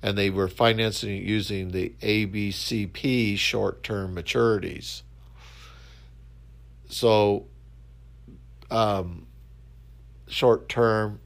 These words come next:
they were trying to reduce their risk. Banks were probably overextended on these loans,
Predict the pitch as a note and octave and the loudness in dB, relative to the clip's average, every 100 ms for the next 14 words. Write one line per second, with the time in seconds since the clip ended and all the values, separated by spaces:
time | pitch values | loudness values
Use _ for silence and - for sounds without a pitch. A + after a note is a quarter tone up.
0 | - - G#2+ G2+ - A#2 A2 G2 G#2 G2 | -10 -4 -2 -2 0 0 0 0 0 0
1 | F#2+ - - - - G#2 F#2+ A2 A2 - | -2 -6 -16 -20 -6 -4 -2 -2 -2 -4
2 | - F#2 F2 A2+ A2+ F2+ F2+ - - - | -4 -4 0 4 4 4 0 -6 -8 -18
3 | - - - - - - - A#2 A#2 A2+ | -20 -20 -20 -20 -20 -18 -4 0 0 -2
4 | - G#2 - A2+ G#2+ G#2+ G2 - A2 G2 | -4 -4 -2 0 0 0 0 2 2 2
5 | E2+ - - - - A2 G#2 F#2+ E2+ - | -4 -6 -10 -6 0 0 0 -2 -4 -10
6 | - F#2+ F#2 F2 E2+ - - - G#2 G2 | -12 -6 -6 -6 -12 -16 -20 -12 -8 -6
7 | F2+ G#2 G#2+ G#2+ F#2 F#2+ - | -6 -2 0 2 0 -4 -10